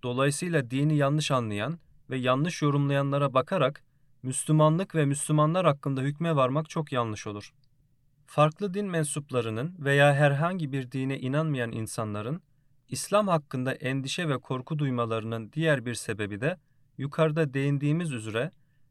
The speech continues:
İslam ve Müslümanlar hakkındaki bilgi eksiklikleridir. Maalesef bazıları kendi mahallelerinin dışına çıkmadıkları ve toplumun farklı kesimleriyle diyalog halinde olmadıkları için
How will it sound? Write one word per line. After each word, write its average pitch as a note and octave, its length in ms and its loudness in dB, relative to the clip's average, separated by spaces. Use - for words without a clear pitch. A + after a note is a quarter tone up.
İslam F3+ 440 -2
ve D#3 80 2
Müslümanlar C#3+ 580 0
hakkındaki C#3+ 680 -2
bilgi C#3 320 -2
eksiklikleridir. A2 1000 -8
Maalesef G3 580 0
bazıları C3+ 600 2
kendi D3+ 320 0
mahallelerinin D#3 840 4
dışına C#3 320 -2
çıkmadıkları A#2 800 -4
ve C3 100 -4
toplumun D3 520 0
farklı D3+ 380 0
kesimleriyle C#3+ 760 -2
diyalog C3+ 360 0
halinde C3+ 380 0
olmadıkları C#3 680 -2
için - 340 -6